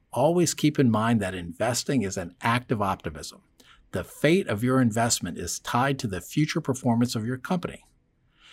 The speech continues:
Because of that, you're going to need to develop a well-informed opinion as to its future prospects. By future prospects, we mean looking at information like how fast the company is growing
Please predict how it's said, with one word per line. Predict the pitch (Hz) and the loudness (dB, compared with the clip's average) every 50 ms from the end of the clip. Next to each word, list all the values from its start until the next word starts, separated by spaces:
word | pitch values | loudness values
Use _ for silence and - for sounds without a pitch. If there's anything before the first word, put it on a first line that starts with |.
| - _ _ | -20 _ _
Because | _ 113 98 - - - 190 220 202 | _ -6 -6 -4 0 4 4 6 6
of | 165 - | 6 4
that, | - 98 98 - - - - | 4 0 0 0 -2 -6 -8
you're | 104 95 | -8 -8
going | 98 - 113 123 143 165 151 | -4 0 0 2 2 2 0
to | - - | 0 2
need | 127 127 135 131 | 2 2 2 2
to | - 120 | 2 0
develop | 104 98 92 107 104 104 113 107 | -2 0 0 0 2 2 0 0
a | - 85 | -2 -4
well-informed | 82 85 95 104 117 156 165 135 - - 151 147 147 139 | -4 -2 -2 0 2 2 0 0 -2 -2 -2 0 0 0
opinion | 143 - - - 190 180 139 101 107 117 117 - - - _ _ | -2 -2 0 0 2 2 4 2 2 0 -2 -4 -12 -20 _ _
as | - 104 110 117 | -2 -2 -2 -2
to | - - 113 | -2 -2 -2
its | 98 - - | -2 -2 -2
future | - 120 113 117 - 110 | -2 0 0 0 -2 -4
prospects. | - - 107 98 95 - - - - - - - - - - _ _ _ _ _ _ _ _ _ _ _ _ _ _ _ _ _ _ _ _ _ - | -2 -2 -2 -2 -2 -4 -8 -10 -16 -14 -14 -14 -14 -14 -14 _ _ _ _ _ _ _ _ _ _ _ _ _ _ _ _ _ _ _ _ _ -6
By | 95 90 | -6 -2
future | - - 220 226 - 208 | 4 6 6 6 6 6
prospects, | 156 - - 123 123 123 120 - - 95 87 92 - - | 4 6 6 6 6 6 4 2 0 -4 -4 -4 -4 -2
we | 110 104 | 0 0
mean | 107 104 98 | 0 0 -2
looking | 95 98 120 160 165 - 190 156 | 0 2 2 2 2 2 4 4
at | 131 127 127 | 4 4 4
information | - 131 117 - 117 107 107 107 113 107 - 101 90 | 0 -2 0 0 0 0 0 0 0 0 -2 -4 -6
like | 85 - 87 - | -8 -10 -10 -10
how | - - 117 131 | -6 -2 -2 -2
fast | 139 - - 127 120 117 - - | 0 2 2 2 2 0 -2 -2
the | - | -4
company | - - 117 107 - 113 107 | 0 0 -2 0 0 -4 -4
is | 104 101 | -4 -4
growing | - - 120 113 110 95 82 - - | -4 -2 0 0 0 0 -4 -8 -16